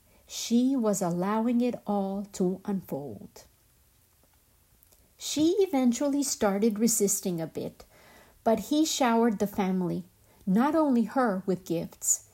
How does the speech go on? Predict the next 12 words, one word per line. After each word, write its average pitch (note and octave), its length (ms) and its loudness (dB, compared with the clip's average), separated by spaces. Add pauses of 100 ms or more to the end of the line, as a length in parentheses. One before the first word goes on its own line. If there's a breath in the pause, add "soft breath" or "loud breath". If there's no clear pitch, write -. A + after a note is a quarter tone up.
(300 soft breath)
He C4 140 -2
took B3+ 300 0
serenades A#3 920 4
and G#3+ 220 0
unexpected B3+ 760 2
surprises G#3 640 -2
to G3+ 120 -2
the F3 260 -8
house. - 320 -10 (540 soft breath)
He A#3 160 0
noticed G#3 600 2
lack G3+ 500 -4